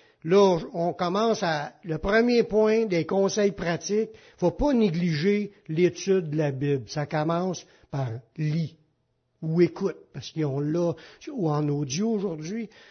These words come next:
on peut l'écouter. Moi, je l'ai dans mon téléphone, puis je l'écoute quand je conduis, là, je con-, ça, je conduis un autobus, j'ai du temps. Fait que, euh, j'écoute des prêches, puis j'écoute la lecture du Nouveau Testament,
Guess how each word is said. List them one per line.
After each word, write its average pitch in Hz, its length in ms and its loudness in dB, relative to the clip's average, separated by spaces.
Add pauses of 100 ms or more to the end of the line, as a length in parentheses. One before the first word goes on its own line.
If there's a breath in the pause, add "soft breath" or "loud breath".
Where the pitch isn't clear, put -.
(140 loud breath)
on 147 120 -4
peut 170 120 -4
l'écouter. 170 720 -2 (480)
Moi, 165 180 0
je 165 100 -2
l'ai 170 280 4
dans 180 160 2
mon 170 320 -2
téléphone, 170 720 -4 (400 soft breath)
puis 151 180 0
je 143 140 0
l'écoute 180 600 2
quand 175 200 -2
je - 80 -16
conduis, 170 640 -2
là, 185 100 0
je - 80 -8
con-, 170 320 -4
ça, 156 300 -6 (180 soft breath)
je - 80 -18
conduis 170 320 -2
un 175 160 0
autobus, 170 540 0
j'ai 143 200 -4
du 127 200 -14
temps. 151 220 -6 (600 soft breath)
Fait 139 140 -8
que, - 100 -8
euh, 156 220 -2
j'écoute 165 380 -2
des 214 220 4
prêches, 190 480 0
puis 139 100 -10
j'écoute 156 360 -2
la 170 120 0
lecture 165 460 -2
du 160 160 -2
Nouveau 151 280 0
Testament, 139 600 -10